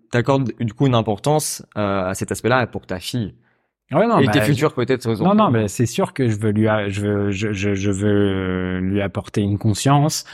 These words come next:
Speaker 2: sur, euh, la planète, sur, euh, euh, évidemment les animaux, les gens aussi, tu
Speaker 1: Ouais.
Speaker 2: vois, euh, dans la rue, il y a des gens qui dorment dehors. Il y a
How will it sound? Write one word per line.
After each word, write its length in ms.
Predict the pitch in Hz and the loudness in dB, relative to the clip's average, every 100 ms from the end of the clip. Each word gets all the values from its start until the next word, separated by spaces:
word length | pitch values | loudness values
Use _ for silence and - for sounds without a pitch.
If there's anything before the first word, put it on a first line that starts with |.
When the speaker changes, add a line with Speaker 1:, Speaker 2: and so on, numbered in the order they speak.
| - | -20
Speaker 2:
sur, 520 | - - - 107 107 101 | -12 -8 -2 0 0 0
euh, 160 | 98 | -2
la 160 | 98 95 | -4 -4
planète, 560 | 98 98 127 139 123 | -4 0 2 4 2
sur, 340 | - - 104 98 | -2 -2 -2 0
euh, 200 | 95 92 - - - 101 | -2 -4 -8 -18 -12 -6
euh, 600 | 98 95 95 98 110 101 | -4 -4 -4 -4 -4 0
évidemment 520 | 117 104 101 107 107 | 2 2 2 2 2
les 220 | 107 107 104 | 2 0 0
animaux, 580 | 104 110 131 151 151 - - _ | 2 2 4 4 2 -2 -10 _
les 400 | 127 107 104 101 | -6 -2 0 0
gens 500 | 101 101 98 113 170 180 | 0 -2 0 2 2 0
aussi, 360 | 113 107 165 165 | -2 -2 -2 -2
tu 120 | 104 | 0
Speaker 1:
Ouais. 60 | 98 | 0
Speaker 2:
vois, 120 | 131 | 2
euh, 180 | 123 98 | 0 -2
dans 180 | 95 101 | -2 -2
la 180 | 101 101 | 0 2
rue, 160 | 123 | 2
il 20 | |
y 40 | 131 | 2
a 40 | |
des 160 | 95 95 | 0 -2
gens 160 | 110 | -2
qui 140 | 113 104 | -2 -2
dorment 280 | 101 95 98 | -2 -2 -2
dehors. 420 | 104 117 165 - - - - | 2 2 0 -4 -20 -20 -4
Il 80 | 107 | -2
y 60 | |
a 220 | 104 101 | 0 -2